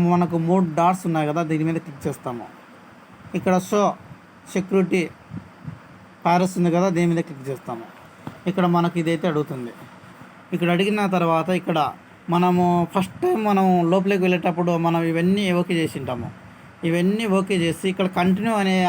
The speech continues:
ఆప్షన్ మీద క్లిక్ చేస్తే మనకు ఆ ట్వెల్వ్ డిజిట్స్ వర్డ్స్ అయితే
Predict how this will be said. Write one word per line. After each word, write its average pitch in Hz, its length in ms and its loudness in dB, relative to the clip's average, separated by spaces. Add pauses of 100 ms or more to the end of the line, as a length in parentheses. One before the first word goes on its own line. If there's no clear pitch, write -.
ఆప్షన్ 185 320 2
మీద 185 180 4
క్లిక్ 170 240 -8
చేస్తే 165 240 0 (560)
మనకు 220 300 0
ఆ - 20 2 (140)
ట్వెల్వ్ 180 320 2
డిజిట్స్ 175 360 -2
వర్డ్స్ 165 220 0
అయితే 170 120 -2